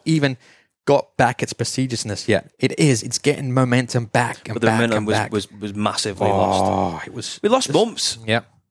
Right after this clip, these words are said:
Speaker 2: We lost months.
Speaker 1: Months of
Speaker 2: Because
Speaker 1: storylines, months of
Speaker 2: months of
Speaker 1: everything.
Speaker 2: storylines.
Speaker 1: It had to get redone all over again from scratch.
Speaker 2: And it also diminished, uh, diminished Nova as well
Speaker 1: Yeah.
Speaker 2: for a long period of time. Uh, so I think that's fair enough. Very similar. Uh, right, we don't wanna end on a flat note, though,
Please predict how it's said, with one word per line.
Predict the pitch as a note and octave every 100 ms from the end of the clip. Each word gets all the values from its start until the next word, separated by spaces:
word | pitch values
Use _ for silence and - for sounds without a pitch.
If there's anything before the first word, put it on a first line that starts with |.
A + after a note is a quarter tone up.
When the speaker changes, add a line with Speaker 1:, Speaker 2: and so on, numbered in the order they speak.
| -
Speaker 2:
We | C#3+
lost | D#3 -
months. | C#3+ D3+ - - _ - -
Speaker 1:
Months | G#3 F#3+
of |
Speaker 2:
Because | E3
Speaker 1:
storylines, | F3+ G3+ D3 A2+
months | F#3 -
of | C#3
Speaker 2:
months | F#3
of | D#3
Speaker 1:
everything. | G#2+
Speaker 2:
storylines. | B2+ C3 C3 B2+ B2 B2 B2 B2
Speaker 1:
It | - - -
had | G#3 G#3
to |
get | F#3+ C#3+
redone | D#3 C#3+ D#3 - _
all | E3+ E3 E3+ D#3+
over | D3+ C3
again | C3 A#2+ G#2
from | A2+
scratch. | - B2+ C3
Speaker 2:
And |
it | C3
also | D#3 E3 D3
diminished, | C#3+ C3+ - B2 -
uh, | B2
diminished | B2 A#2+ A#2 -
Nova | A2+ A#2+ C#3+ B2+
as | A2 G#2
well | A2 B2 - -
Speaker 1:
Yeah. | G#2+ F2+
Speaker 2:
for | - -
a |
long | A2 A2
period | A#2 G#2+ G2+
of |
time. | G#2+ G2+ F#2+ - - - _
Uh, | G#2+ G#2+
so | G2+ A#2
I |
think | - B2+
that's | A2+
fair | - A2+
enough. | A2 B2+
Very | F3 G3
similar. | - F3 G3 C#3+ - - _
Uh, | E3 F#3 F3
right, | G3 F#3+
we | E3
don't | G3+
wanna | G3
end | F#3 F#3
on | E3
a |
flat | - F3 E3+
note, | C#3+ C3 B2
though, | B2 D3+